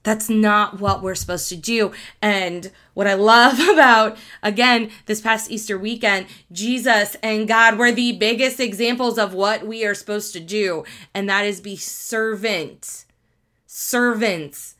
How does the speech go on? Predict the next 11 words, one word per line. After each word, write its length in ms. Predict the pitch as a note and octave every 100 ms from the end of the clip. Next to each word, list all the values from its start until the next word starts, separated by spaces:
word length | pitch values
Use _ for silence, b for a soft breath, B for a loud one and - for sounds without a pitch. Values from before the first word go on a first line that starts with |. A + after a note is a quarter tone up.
| _
to 140 | -
others 300 | - F#3+ F#3
around 340 | F3+ E3+ E3+ C#3+
us. 400 | - - - - _ b b b b -
There's 200 | B3 A#3+
this 240 | A#3+ A#3+ B B
leadership 440 | B3+ D4 C#4+ C#4+ A3
style 300 | A#3+ G#3+ G#3
that 140 | G3+
I 100 | G3
love, 560 | G3+ G#3 F3+ E3 F3